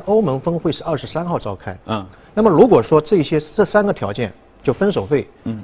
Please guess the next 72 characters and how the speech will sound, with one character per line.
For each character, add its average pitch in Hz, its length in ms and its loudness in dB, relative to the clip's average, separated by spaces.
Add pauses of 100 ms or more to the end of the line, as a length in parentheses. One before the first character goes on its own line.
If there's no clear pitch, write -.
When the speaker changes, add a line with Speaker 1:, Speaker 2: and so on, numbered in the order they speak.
(100)
Speaker 1:
然 117 160 -2
后 143 160 0
北 104 200 -2
爱 143 80 -2
尔 156 60 0
兰 117 120 -2
的 120 80 -4
问 113 160 -2
题， 98 260 -12
还 123 140 -4
有 135 80 0
一 127 100 -2
个 139 80 0
就 123 140 -4
是 113 340 -6
欧 160 120 4
盟 127 120 -2
其 131 120 -6
他 139 120 -2
成 127 120 -8
员 127 120 -4
国 113 120 -6
在 117 120 -4
英 156 160 -4
国 147 100 -4
的 113 60 2
权 95 180 -10
利。 117 140 -8 (260)
Speaker 2:
嗯。 104 60 -10
Speaker 1:
这 139 80 2
三 202 200 0
个 190 60 0
问 180 100 0
题 135 100 -6
如 139 100 -2
果 156 100 2
解 107 200 -4
决 104 120 -2
的 147 80 -2
话， 151 220 -4
就 120 140 -6
进 170 240 -6
入 135 100 -2
到 117 200 -2
下 151 280 -2
一 110 60 -4
个 104 80 -4
谈 95 200 -12
判， 95 160 -10 (120)
Speaker 2:
嗯。 107 200 -10
Speaker 1:
就 131 100 -4
是 143 100 -4
二 160 160 0
十 - 80 -12
三 165 140 -4
号 143 200 -4 (140)
各 147 100 -6
个 135 200 0
欧 165 140 2
盟 123 200 -2
峰 175 200 -4
会 165 140 -2
的 113 80 0
时 107 120 -8
候， 107 200 -6 (360)
跟 170 140 -2
二-， 196 140 2 (100)
二-， 151 240 0
二 180 120 4
十 135 180 -6
三 202 240 0
个 165 140 2